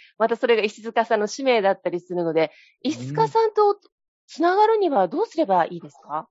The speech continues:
Speaker 2: そうですね。今いろいろエスエヌエスね、あるんですけど、
Speaker 1: うん。
Speaker 2: 特にね、一番この分かりやすいのはFacebookっていうね。
Speaker 1: Facebook。
Speaker 2: もし皆さんやられてるんだとしたら、
Speaker 1: はい。
Speaker 2: Facebookで、この石塚淳って感じでね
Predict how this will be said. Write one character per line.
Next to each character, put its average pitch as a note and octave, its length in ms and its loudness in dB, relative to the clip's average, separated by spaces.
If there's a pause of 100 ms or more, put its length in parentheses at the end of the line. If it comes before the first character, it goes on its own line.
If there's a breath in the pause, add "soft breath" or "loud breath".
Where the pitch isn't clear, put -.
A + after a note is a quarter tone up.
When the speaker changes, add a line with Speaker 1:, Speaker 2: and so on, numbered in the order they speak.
Speaker 2:
そ - 460 -10
う - 20 -12
で - 80 -14
す - 100 -14
ね。 D#3 100 0
今 F3+ 180 2
い F#3+ 60 2
ろ G#3 120 6
い - 20 2
ろ A#3 80 6
エ A3 80 2
ス A3 140 -2
エ A3 60 0
ヌ A#3+ 80 -4
エ A3 40 -8
ス E3+ 140 -10
ね、 G3 200 0
あ D#3+ 60 -2
る F3 100 0
ん E3+ 40 -8
で D#3+ 100 0
す - 80 -10
け D#3 80 0
ど、 D3+ 80 -2
Speaker 1:
う - 20 -4
ん。 - 20 -8
Speaker 2:
特 B3+ 180 0
に A3+ 100 -2
ね、 A#3+ 60 2
一 A#3+ 180 -2
番 C4+ 220 0
こ G3+ 160 -4
の F3+ 160 0
分 E3 160 2
か F#3+ 60 -2
り G3 80 0
や F#3 120 2
す F#3 120 -10
い D#3+ 60 -4
の D3+ 100 2
は C#3 80 -4
Facebook A#3 500 -2
っ - 20 -20
て - 140 -18
い G#2 80 -16
う - 100 -20
ね。 F3+ 160 -6
Speaker 1:
Facebook。 E4 500 -6
Speaker 2:
も G3 120 2
し E3 180 -4
皆 C#3+ 180 0
さ C#3+ 100 -6
ん C#3+ 80 0
や C#3 100 0
ら C#3+ 100 0
れ C#3+ 100 2
て C#3+ 120 0
る C#3 140 0
ん - 20 -2
だ B2+ 120 0
と C3 100 -6
し - 100 -12
た D3 80 -8
ら、 D#3+ 100 -4
Speaker 1:
は D#3 200 -4 (100)
い。 C#3+ 60 0
Speaker 2:
Facebook D3 540 -4
で、 C#3 260 0 (260)
こ C3+ 80 -8
の A2+ 220 -8 (240 soft breath)
石 C#3+ 380 -2
塚 B2 420 -4
淳 - 340 -4
っ - 20 -20
て A#2 120 -6
感 C3 220 -4
じ A2 120 -12
で A2+ 80 -10
ね D#3 200 -2